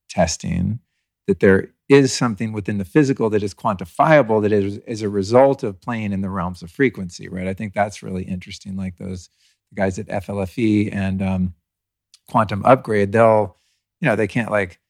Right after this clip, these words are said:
test and prove that that frequency is in your house, but they can turn that frequency on, on two, you know, plants or two, you know, s-, bowls of sprouts or something, right? And show, or you can show live blood cell analysis. There's different ways that you can measure the effects of something,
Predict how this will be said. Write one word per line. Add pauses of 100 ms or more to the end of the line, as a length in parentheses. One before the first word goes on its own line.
(240)
test
and
prove
that
that
frequency
is
in
your
house,
but
they
can
turn
that
frequency
on,
on (580)
two, (400)
you
know, (320)
plants
or
two,
you
know,
s-,
bowls
of
sprouts
or
something,
right?
And
show,
or
you
can
show
live
blood
cell
analysis.
There's
different
ways
that
you
can
measure
the
effects
of
something,